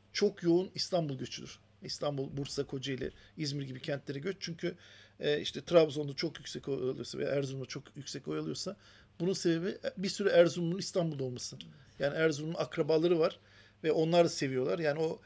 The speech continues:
Anadolu'da aldığı oylar da yine büyük kentlerdeki birinci nesil, ikinci nesil göçmenlerden. Ama onlar değişiyorlar. Yani insanlar,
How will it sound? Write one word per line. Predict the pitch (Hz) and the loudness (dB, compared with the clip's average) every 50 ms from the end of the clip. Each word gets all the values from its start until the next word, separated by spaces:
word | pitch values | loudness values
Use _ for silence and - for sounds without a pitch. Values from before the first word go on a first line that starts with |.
| - - - | -18 -8 -2
Anadolu'da | 156 156 165 160 175 175 175 175 196 196 | 2 2 2 4 4 4 6 10 10 10
aldığı | 185 165 160 147 151 | 10 10 6 4 2
oylar | 165 - 160 151 156 165 185 190 175 143 | 0 2 2 4 4 6 6 6 6 4
da | 160 190 220 - - _ _ - - | 0 -2 -2 -4 -10 _ _ -12 -6
yine | 170 170 196 208 202 - | -2 -2 0 0 -2 -4
büyük | - 170 160 190 185 - | -6 -6 -6 -6 -4 -2
kentlerdeki | - 190 170 165 - 180 165 160 165 156 - - 202 165 | 0 0 0 0 2 0 0 0 0 -4 -8 -10 -6 -6
birinci | 165 170 160 165 | -4 -4 -4 -4
nesil, | 180 - - 180 | -6 -6 -6 -8
ikinci | - 185 165 165 | -6 -6 -4 -4
nesil | 160 139 147 139 | -4 -6 -6 -6
göçmenlerden. | 143 127 - - 135 135 139 139 143 185 214 - - - - - _ - | -6 -6 -6 -6 -8 -6 -6 -6 -6 -6 -8 -10 -16 -20 -20 -16 _ -4
Ama | - 220 | 0 2
onlar | 214 196 202 202 196 170 | 2 4 6 4 4 4
değişiyorlar. | 165 170 165 - - 190 170 135 123 - - _ - - - - - - | 4 -2 0 -2 -2 0 0 -2 -2 -4 -8 _ -20 -20 -20 -20 -14 -6
Yani | - 151 165 | -4 -4 -2
insanlar, | 175 165 165 - 190 185 185 196 202 170 | 0 -2 2 4 4 4 6 4 0 0